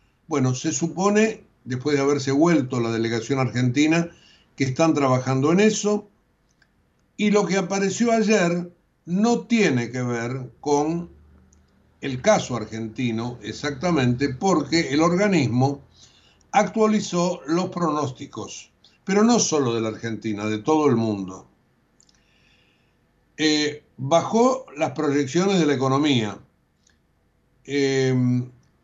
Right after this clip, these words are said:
en abril, cuando se hizo la reunión del fondo, eh, estaba calculando que Argentina podía crecer cero coma dos por ciento. Bueno, ahora tomó nota,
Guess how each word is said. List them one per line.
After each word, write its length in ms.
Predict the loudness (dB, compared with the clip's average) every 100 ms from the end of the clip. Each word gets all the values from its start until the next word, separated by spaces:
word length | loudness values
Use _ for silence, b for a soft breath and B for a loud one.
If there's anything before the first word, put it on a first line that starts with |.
| -2
en 180 | 2
abril, 680 | 4 4 4 4 4 0 -4 -10
cuando 260 | -8 -6 -6
se 140 | -6
hizo 140 | -4 -2
la 100 | -2
reunión 320 | 0 0 0
del 160 | 0 0
fondo, 580 | 2 4 4 0 -2 -12 b b b b b _ _ -14
eh, 320 | -6 -4 -2
estaba 400 | -2 -2 2 2
calculando 640 | 2 0 2 2 2 2 0
que 220 | 0 0
Argentina 640 | 0 0 -2 0 0 0
podía 400 | 0 0 2 0
crecer 580 | 0 0 0 0 0 0
cero 460 | -4 -6 -4 -2 -2
coma 240 | -2 0
dos 160 | -2 -4
por 240 | -6 -6
ciento. 480 | -4 -4 -4 -4 0
Bueno, 280 | 2 2 4
ahora 400 | 4 4 2 0
tomó 240 | 0 0 0
nota, 520 | -2 0 -2 -2